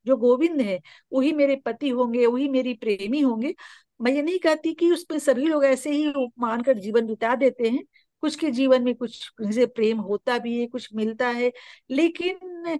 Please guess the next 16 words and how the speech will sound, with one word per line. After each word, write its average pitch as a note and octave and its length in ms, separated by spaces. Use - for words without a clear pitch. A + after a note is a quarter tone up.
बहुत D#4+ 280
सारी D#4 340
हैं C4+ 140
ऐसी C#4 360
भी C4 240
जो C4 220
कि C4+ 260
उसी E4+ 360
प्रेम C#4 460
को, A#3+ 200
जो C4 200
उसको B3+ 240
अलौकिक A#3 520
प्रेम B3 240
मानती G#3+ 480
हैं G3 240